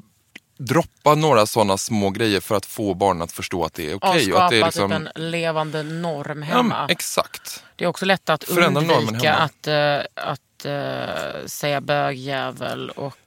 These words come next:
Speaker 1: Det är
Speaker 2: eh,
Speaker 1: väldigt lätt faktiskt.
Speaker 2: Liknande hemma. Fast de som gör det, de lyssnar inte på den här podden, om man säger så. Men du, hade du, eh, precis som många andra bögar, skaffade du dig en massa gulliga tjejkompisar på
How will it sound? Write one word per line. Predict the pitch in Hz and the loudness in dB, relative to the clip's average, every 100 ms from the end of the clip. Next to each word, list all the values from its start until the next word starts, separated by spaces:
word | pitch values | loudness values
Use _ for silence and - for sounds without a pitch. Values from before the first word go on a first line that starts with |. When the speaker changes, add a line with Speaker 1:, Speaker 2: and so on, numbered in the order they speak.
| - | -14
Speaker 1:
Det | 135 | -2
är | 139 190 | 2 2
Speaker 2:
eh, | 135 | 2
Speaker 1:
väldigt | 185 190 139 | 0 0 -2
lätt | 160 127 | -4 -4
faktiskt. | - - - - - - - _ - _ | -6 -8 -10 -12 -14 -20 -20 _ -20 _
Speaker 2:
Liknande | - 170 165 - 160 | -6 -4 -4 -6 -4
hemma. | 165 170 170 160 - | -4 -4 -4 -6 -8
Fast | - 202 - | -8 -8 -4
de | 180 | -4
som | 151 165 | -4 -6
gör | 180 170 160 | -2 0 0
det, | 175 - | 0 -2
de | 147 151 | -2 -4
lyssnar | 170 185 | -4 -6
inte | 180 | -6
på | 160 | -6
den | 160 | -6
här | 160 | -6
podden, | - 135 123 | -8 -12 -10
om | 151 | -10
man | 156 | -8
säger | 147 | -8
så. | 143 147 131 _ _ _ | -8 -8 -10 _ _ _
Men | 220 | 0
du, | 254 | 2
hade | 247 240 208 | 2 2 2
du, | 180 165 - | 0 -2 0
eh, | 175 175 | 0 0
precis | 202 226 202 | 0 2 2
som | - 180 170 | 4 2 2
många | 190 185 175 | 2 4 6
andra | 180 160 156 | 4 4 2
bögar, | 160 175 147 143 156 | 4 2 4 0 2
skaffade | 190 160 175 | 0 0 2
du | 151 | 2
dig | |
en | 151 | 2
massa | 147 151 | 0 0
gulliga | 147 185 175 | 0 0 2
tjejkompisar | 165 185 190 - 135 - - | 2 2 0 -2 -4 -2 0
på | 156 175 | 4 2